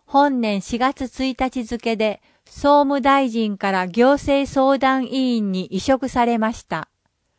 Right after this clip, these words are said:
行政相談委員は、地域住民の皆さんの身近な相談相手として、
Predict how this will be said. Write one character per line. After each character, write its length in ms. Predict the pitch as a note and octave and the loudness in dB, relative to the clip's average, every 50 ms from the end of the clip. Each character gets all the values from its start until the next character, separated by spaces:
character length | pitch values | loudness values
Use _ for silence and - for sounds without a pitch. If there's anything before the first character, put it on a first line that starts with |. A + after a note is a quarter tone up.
| _ _ _ _ _ _ _ _ _ _ _ _ _ _ - | _ _ _ _ _ _ _ _ _ _ _ _ _ _ -4
行 220 | G3+ A3+ B3+ C4+ | 0 4 4 4
政 380 | C#4+ C#4 - C#4+ C#4 C#4 C#4+ - | 4 2 2 2 2 2 0 0
相 300 | - C#4 C4+ C#4 C#4+ C4+ | 2 2 4 4 4 4
談 280 | C4+ C4+ C4+ C4+ C4+ | 2 0 0 0 -2
委 260 | - - C4+ C4 B3+ A#3+ | -2 -2 -2 -2 0 0
員 120 | A3+ G#3 | 0 0
は、 280 | G3 F#3+ F3+ F3+ - - _ _ _ _ _ _ _ _ _ - | -2 -2 -2 -4 -6 -8 _ _ _ _ _ _ _ _ _ -8
地 260 | - C#4+ C#4+ C#4+ C#4 | -2 0 0 0 0
域 260 | A3+ - A#3 A3+ F#3+ | -2 -4 -4 -4 -2
住 280 | F3+ A#3 B3 C4 C4+ C4+ | -2 0 2 2 2 2
民 320 | B3+ C4 C4 C4 B3 B3 | 2 0 0 0 0 0
の 160 | B3 B3+ A#3+ | 0 0 0
皆 300 | G3+ A#3+ A#3+ A#3+ C#4+ D4+ | 0 0 2 2 2 0
さ 240 | D4 - C#4+ C4 B3 | 0 -2 -2 0 0
ん 80 | A3+ A3 | 0 0
の 100 | G#3+ G#3+ | 0 0
身 140 | G#3 A3 | 0 -2
近 300 | G#3 C4+ C#4 - D4 C#4+ | -2 -2 -4 -2 -2 0
な 140 | C#4 C#4 C#4 | 0 0 -2
相 300 | C#4 - C#4 C4+ C4+ C#4 | 0 0 2 4 4 4
談 280 | C#4 C#4 C4+ C4+ C4 - | 2 2 0 0 0 -2
相 220 | - B3+ B3+ B3+ A3+ | -2 0 0 -2 -2
手 160 | - A3 G#3 | -4 -4 -4
と 120 | - G3+ | -4 -6
し 140 | D#3+ - - | -6 -8 -6
て、 260 | - G#3 G3 F#3 - | -4 -4 -2 -4 -4